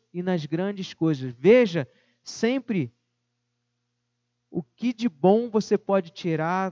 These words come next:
das situações que se apresentam diante de você. Creia, nada, nada, nada acontece sem que o Senhor permita,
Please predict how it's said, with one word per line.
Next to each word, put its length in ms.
das 180
situações 800
que 100
se 80
apresentam 640
diante 460
de 80
você. 560
Creia, 520
nada, 560
nada, 480
nada 400
acontece 640
sem 320
que 100
o 20
Senhor 340
permita, 720